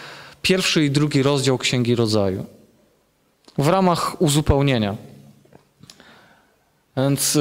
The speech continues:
czytamy, że na początku stworzył Bóg niebo i ziemię, a ziemia była pustkowiem i chaosem. Ciemność była nad otchłanią,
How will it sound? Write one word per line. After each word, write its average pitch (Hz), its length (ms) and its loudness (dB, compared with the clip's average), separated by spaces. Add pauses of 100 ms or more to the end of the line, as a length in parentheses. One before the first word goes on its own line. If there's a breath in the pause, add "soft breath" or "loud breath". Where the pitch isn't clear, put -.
(120)
czytamy, 185 560 2 (720 loud breath)
że 135 240 0
na 147 120 2
początku 190 600 0
stworzył 131 500 0
Bóg 147 320 0
niebo 156 420 2
i 160 120 -2
ziemię, 110 500 0 (580 loud breath)
a 139 140 -2
ziemia 208 560 0
była 151 280 0
pustkowiem 190 1000 -2
i 151 80 -2
chaosem. 120 680 -2 (480 soft breath)
Ciemność 151 640 -2
była 139 280 0
nad 131 200 0
otchłanią, 156 680 -2